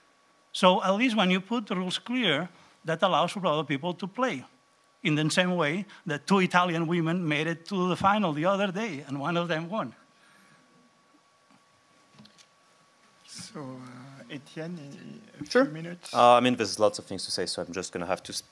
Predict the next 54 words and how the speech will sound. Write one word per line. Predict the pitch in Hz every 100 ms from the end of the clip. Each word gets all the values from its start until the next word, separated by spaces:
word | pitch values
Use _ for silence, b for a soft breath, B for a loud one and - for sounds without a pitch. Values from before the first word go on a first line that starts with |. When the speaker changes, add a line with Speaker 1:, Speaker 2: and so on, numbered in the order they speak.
| -
Speaker 3:
you |
know, | 73
skip | - - 107
a | 101
few | - 98
questions. | 101 - 92
I'm | 85
sorry, | - 92 85 -
uh, | 87 87 85
but | 85
I | 90
do | 87 107
agree | 90 90
with | 80 82
what | 85 80 -
most | 95 90
of |
the | 85
comments | 92 85 87
that | 85
have | 92
been | 87 85
made. | 82 73 - B B B B -
I |
think | 127 135
there's | 117
two | - 151
questions | 131 120 110 92
that | 87
have | 95 85
been, | 92
uh, | 80 78 76
addressed | 80 90 87 - - -
to, | 95 85
uh, | 82
me | 90 87
specifically. | - 92 - 87 - 87 78
Uh, | 73 78 -
um, | 80 78 76 76 78 78 - - 69
wha-, | 85 78
one | 87 92
about | 90 82 80 -
sociology | - - 90 80 80
from | 85 82
you, | 82 80
and | 80 80 82
one | 95 90
about, | 85 -
uh, | 87
why | 90 95
is | 92
it | 85
that, | 87 82 85
uh, | 80